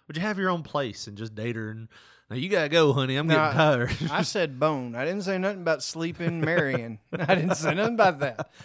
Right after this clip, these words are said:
Speaker 2: I could not, dude. There's no way. Like, God forbid, you know, something happens to me in my
Speaker 1: Right.
Speaker 2: life. If I ever did encounter a beautiful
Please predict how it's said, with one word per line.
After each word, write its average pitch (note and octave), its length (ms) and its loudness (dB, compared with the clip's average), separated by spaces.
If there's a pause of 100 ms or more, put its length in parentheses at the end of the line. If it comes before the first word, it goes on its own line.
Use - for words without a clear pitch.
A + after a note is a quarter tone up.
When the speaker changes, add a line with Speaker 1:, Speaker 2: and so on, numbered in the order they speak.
Speaker 2:
I A3+ 300 4
could G3 340 -2
not, C#3 320 -6
dude. B2+ 300 -10 (260)
There's C#3+ 220 -6
no C#3+ 320 -4
way. C3+ 420 -8 (280)
Like, C3+ 260 -4 (360)
God D3+ 260 0
forbid, D3+ 500 -6
you D3+ 120 -6
know, C#3+ 120 -4
something D3 280 -10
happens C#3+ 200 -8
to C3+ 40 -8
me C#3+ 120 -6
in C#3 60 -6
my C#3 100 -2
Speaker 1:
Right. F#2 160 2
Speaker 2:
life. C3 140 -4 (280)
If C#3+ 200 -6
I D3 180 2
ever D#3 280 -4
did D#3 280 -4
encounter D3+ 680 -6 (560)
a D3+ 220 6
beautiful D#3 760 -2